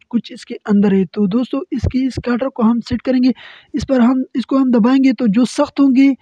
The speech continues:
इसका मतलब इसके ये कटर जो है, कटर number जो है ये, अ, इसमें बड़ी लगी है, तो ये आप देख सकते हैं ये सख्त है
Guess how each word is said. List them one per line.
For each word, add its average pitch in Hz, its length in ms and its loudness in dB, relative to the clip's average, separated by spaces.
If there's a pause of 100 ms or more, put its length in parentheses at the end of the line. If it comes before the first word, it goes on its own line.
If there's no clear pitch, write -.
(200)
इसका 254 240 0
मतलब 269 300 0
इसके 254 220 -2
ये 240 180 4
कटर 240 340 -2
जो 220 140 2
है, 233 200 2
कटर 226 280 -6
number 233 280 2
जो 214 160 0
है 220 160 4
ये, 226 340 4 (540)
अ, 208 220 2 (160)
इसमें 240 360 0
बड़ी 214 160 6
लगी 196 280 4
है, 196 100 4
तो 208 160 -2
ये 214 180 2
आप 226 140 0
देख 214 200 0
सकते 240 220 -2
हैं 226 80 4
ये 214 240 4
सख्त - 400 -4
है 185 200 2